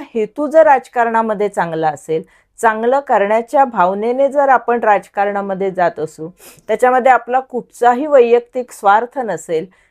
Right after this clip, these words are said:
आणि समाजाचा उन्नतीचा जर म-, मार्ग आपण स्वीकारला असेल,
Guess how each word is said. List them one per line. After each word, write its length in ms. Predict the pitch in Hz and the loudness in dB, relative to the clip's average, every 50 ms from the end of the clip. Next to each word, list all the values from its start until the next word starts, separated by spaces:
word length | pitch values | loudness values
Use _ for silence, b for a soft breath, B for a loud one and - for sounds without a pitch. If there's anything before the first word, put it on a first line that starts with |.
| _ - | _ -6
आणि 200 | 190 208 220 254 | -2 -2 -2 -2
समाजाचा 720 | 262 - 240 202 190 208 226 240 247 262 262 - 302 277 | -2 0 0 0 2 2 2 2 2 0 0 0 2 2
उन्नतीचा 840 | 262 240 220 208 208 208 220 226 233 _ - 247 240 - - 269 269 | 4 2 2 0 -2 -2 -4 -4 -4 _ -10 -10 -6 -2 0 0 0
जर 280 | 254 262 277 277 254 262 | 2 2 2 2 0 0
म-, 520 | 226 226 220 214 214 214 208 202 196 196 185 | -4 -4 -4 -2 0 2 4 4 4 2 2
मार्ग 380 | 165 208 214 208 214 214 208 | 0 0 0 0 0 0 0
आपण 300 | 233 226 220 - 226 220 | -2 -2 -2 -2 -6 -10
स्वीकारला 580 | 226 - 226 202 196 - 196 190 180 190 185 175 | -8 -8 -10 -10 -6 -2 0 0 0 0 0 0
असेल, 340 | 156 151 - - 160 156 | 0 -2 -2 -6 -8 -8